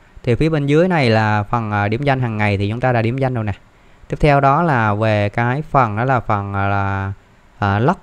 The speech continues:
một credit nha, lock một credit. Lock một credit thì các bạn nhấn vào nút go nè. Đó, thì nó sẽ nhảy qua cái mục, cái mục Lensi lại cho các bạn thôi.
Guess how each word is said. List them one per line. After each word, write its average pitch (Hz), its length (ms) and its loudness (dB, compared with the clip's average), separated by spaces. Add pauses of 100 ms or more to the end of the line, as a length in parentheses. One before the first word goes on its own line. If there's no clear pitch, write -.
(200)
một 101 440 -2
credit 120 480 0 (560)
nha, 135 140 -4 (140)
lock 170 220 -4
một 104 240 -6
credit. 120 400 -2 (1080)
Lock 151 220 2
một 110 160 -2
credit 120 400 0
thì 123 80 0
các 104 100 0
bạn 101 140 -2
nhấn 123 100 -4
vào 147 80 -4
nút - 140 -8
go 123 260 2
nè. 117 60 -2 (2250)
Đó, 117 140 -2
thì 131 120 0
nó 123 80 -2
sẽ 120 160 0
nhảy 117 180 0
qua 135 180 0
cái 147 100 -2
mục, 120 160 -2
cái 139 100 -2
mục 117 180 -4
Lensi 131 400 0
lại 110 200 0
cho 127 100 -2
các 135 60 0
bạn 104 160 0
thôi. 127 120 -4